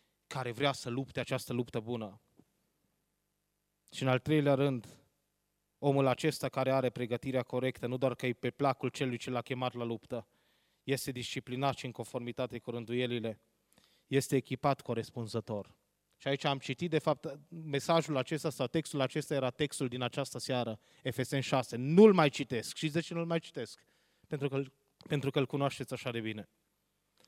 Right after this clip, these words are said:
"Luați toată armătura lui Dumnezeu să puteți rămâne în picioare. Stați gata având mijlocul încins cu adevărul" și așa mai departe.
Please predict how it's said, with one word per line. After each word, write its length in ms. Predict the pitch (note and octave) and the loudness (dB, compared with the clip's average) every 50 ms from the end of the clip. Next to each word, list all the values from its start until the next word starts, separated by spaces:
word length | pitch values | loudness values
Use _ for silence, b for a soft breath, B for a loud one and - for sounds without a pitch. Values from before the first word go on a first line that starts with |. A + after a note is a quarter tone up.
| _ - | _ 2
"Luați 280 | C3+ D3+ D#3 - - | 4 4 4 4 4
toată 260 | - F3+ E3 D#3 - D#3+ | 4 6 6 6 6 4
armătura 500 | D3+ D3 C#3 C#3+ C3+ - E3 D#3+ D3+ C#3+ | 4 6 4 0 0 2 2 2 4 4
lui 160 | C3+ C3+ C3 | 4 2 0
Dumnezeu 420 | C3 B2+ C3 C3+ B2 - D3+ C#3+ | 0 -2 -2 -2 0 0 0 0
să 160 | B2+ - C3+ | 0 -2 -6
puteți 440 | - - B2+ - - D3 C#3 - - | -6 -6 -6 0 0 0 0 0 -2
rămâne 260 | C3 B2+ C3 C#3+ C#3 | -4 -4 -2 -2 -2
în 80 | B2+ A#2+ | -4 -6
picioare. 540 | - A#2+ - - C#3+ C3 B2 A2+ G2 - _ _ _ _ _ _ _ _ | -6 -10 -6 -2 -2 -2 -2 -2 -6 -14 _ _ _ _ _ _ _ _
Stați 280 | - D#3+ C#3+ C3 B2+ | -4 -2 -2 -2 2
gata 260 | C#3+ D#3 D3+ - D3 | 4 4 4 6 4
având 340 | C3+ C3 C3 D3+ D3 C3+ B2+ | 2 2 2 2 0 0 -2
mijlocul 460 | C3+ D3 D3+ C#3 - C#3 B2 - B2+ | -2 -2 -2 0 0 -2 -2 0 -2
încins 360 | B2+ B2+ - - D3+ C3+ - - | -2 -2 -4 -4 -6 -6 -6 -6
cu 80 | - | -8
adevărul" 520 | B2+ A#2 A#2+ A#2 G#2+ C3 C#3 C3 B2 A#2 - | -8 -6 -6 -8 -8 -6 -8 -8 -8 -10 -8
și 80 | - C3+ | -6 -6
așa 160 | B2 - C#3 | -4 -4 -4
mai 120 | B2+ A#2+ A#2 | -4 -2 -4
departe. 460 | A#2 - - B2+ A#2 - _ G2+ | -4 -4 -4 -8 -10 -10 _ -20